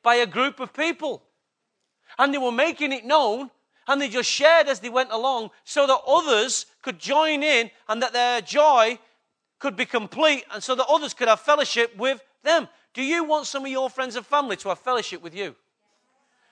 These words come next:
Then you've got to make the joy complete. You've got to get the ministry to them. You've got to get the word, deliver the word.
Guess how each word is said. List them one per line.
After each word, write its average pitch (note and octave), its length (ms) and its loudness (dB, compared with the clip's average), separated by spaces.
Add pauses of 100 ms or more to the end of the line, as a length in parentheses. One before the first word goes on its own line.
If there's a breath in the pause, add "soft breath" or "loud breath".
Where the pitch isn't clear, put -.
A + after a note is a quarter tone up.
(220)
Then C4+ 180 0
you've D4 100 -4
got C4+ 120 2
to C#4 80 0
make B3+ 220 -4
the B3 80 -12
joy G#3 260 0
complete. C#4 500 -8 (1200)
You've C4 120 -8
got C4+ 120 6
to C#4 80 2
get C4 160 0
the A3+ 80 -4
ministry A3+ 580 -4 (160)
to D#4+ 160 -4
them. A#3+ 180 0
You've A#3 80 -6
got B3 60 0
to B3 80 2
get A#3+ 100 2
the G#3+ 80 -4
word, A#3 380 2
deliver B3 320 -2
the C#4 80 -4
word. D#4 340 0